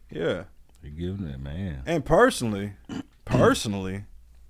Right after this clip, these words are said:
Speaker 1: I think any motherfucking country over there should just stop paying whoever fuck they gonna do.
Speaker 2: You gonna
Speaker 1: Like,
Speaker 2: go,
Speaker 1: like,
Speaker 2: come
Speaker 1: like,
Speaker 2: get it,
Speaker 1: especially England. Don't
Speaker 2: come,
Speaker 1: pay them a damn dime.
Speaker 2: come get it in blood.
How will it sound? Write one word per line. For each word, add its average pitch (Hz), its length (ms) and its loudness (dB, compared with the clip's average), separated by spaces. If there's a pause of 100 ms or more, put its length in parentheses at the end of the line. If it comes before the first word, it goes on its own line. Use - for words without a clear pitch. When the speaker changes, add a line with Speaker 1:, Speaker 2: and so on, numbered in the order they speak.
(360)
Speaker 1:
I 190 160 4
think 147 300 4
any 147 220 4
motherfucking 135 640 2
country 139 420 2
over 190 300 6
there 113 300 4 (320)
should 135 220 2
just 127 140 4
stop 143 280 6
paying 143 220 2
whoever 160 340 6
fuck 147 300 6
they 160 120 6
gonna 156 280 4
do. 170 200 2 (880)
Speaker 2:
You 85 120 -4
gonna - 120 4
Speaker 1:
Like, 127 220 8
Speaker 2:
go, 123 60 -2
Speaker 1:
like, 107 220 10
Speaker 2:
come 104 80 6
Speaker 1:
like, 110 80 10
Speaker 2:
get 117 40 8
it, - 40 8
Speaker 1:
especially 127 500 4
England. 110 320 -2
Don't 180 160 2
Speaker 2:
come, - 20 8
Speaker 1:
pay 185 140 10
them 190 180 6
a 143 60 2
damn 120 260 4
dime. 113 380 4
Speaker 2:
come 101 220 0
get 110 180 4
it 113 60 4
in 110 140 4
blood. 110 360 -2